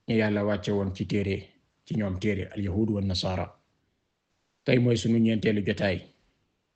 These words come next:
Di ñaan sunu Borom tabaaraka wa taala mu wërsëgal ñu ak sellal suñuy pas-pas ak suñuy wax ak suñuy jëf. Tey jii ñi ngi war a jàng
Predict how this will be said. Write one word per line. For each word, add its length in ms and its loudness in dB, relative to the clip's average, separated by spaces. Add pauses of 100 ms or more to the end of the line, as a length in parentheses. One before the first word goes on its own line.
(880)
Di 120 0
ñaan 180 6
sunu 200 2
Borom 200 0
tabaaraka 340 0
wa 60 0
taala 720 0
mu 120 -6
wërsëgal 400 0
ñu 100 2
ak 100 -2
sellal 380 0 (1200)
suñuy 300 2
pas-pas 380 -2
ak 60 -6
suñuy 220 -2
wax 120 -2
ak 80 -6
suñuy 220 0
jëf. 180 -2 (1800)
Tey 200 6
jii 140 6
ñi 140 8
ngi 80 8
war 140 8
a 60 6
jàng 340 2